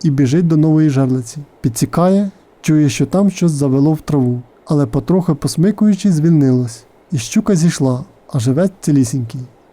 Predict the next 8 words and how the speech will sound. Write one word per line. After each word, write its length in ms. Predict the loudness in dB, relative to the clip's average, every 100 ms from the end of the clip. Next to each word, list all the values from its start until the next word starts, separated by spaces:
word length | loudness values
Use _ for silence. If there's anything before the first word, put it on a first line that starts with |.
| _
Думає 460 | -6 0 2 2 0
собі, 400 | 0 0 0 0
що 200 | -4 -6
щука 320 | -2 -2 0
була 280 | 0 0 2
немаленька. 600 | 2 2 0 -2 -4 -8 -14 -18 _ _ _ _
Луска 420 | -4 -4 -2 -4
ціла. 440 | -4 0 0 0